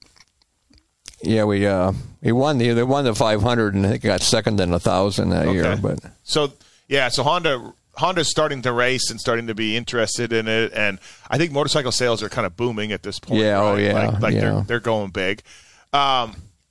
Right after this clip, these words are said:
Speaker 2: so when you win the national championship with Gary Jones, like, do you, do you sort of have a, um, an idea of, like, uh, I guess you're in a box van, right?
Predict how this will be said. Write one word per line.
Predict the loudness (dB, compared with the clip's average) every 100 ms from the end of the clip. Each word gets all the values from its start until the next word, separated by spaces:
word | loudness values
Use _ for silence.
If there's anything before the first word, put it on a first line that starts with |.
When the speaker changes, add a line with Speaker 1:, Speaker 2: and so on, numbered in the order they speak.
| _
Speaker 2:
so | 0 2 0 -2 -10 -6
when | -4
you | 0
win | 0 0
the | 0
national | 0 0 -2 -2
championship | 0 -2 -4 -8
with | -2
Gary | 0 0
Jones, | 0 0 -2 -4 -6 -2
like, | -2 -2 _ _ _ -20 _
do | -8
you, |
do | -8 -12 -20 _
you | -6
sort | 0 2
of | 2
have | 2 2
a, | 2 4
um, | 2 0 -4 -12 -18 -20 _ _ _ -20 _ _ -20 -6
an | -2
idea | 0 0 0 0
of, | -4
like, | -4 -4 -4 _ _ _ _ _ -8
uh, | -6 -2
I | 0
guess | 0 0
you're |
in | 0
a |
box | 0 -2 0
van, | 0
right? | 2 0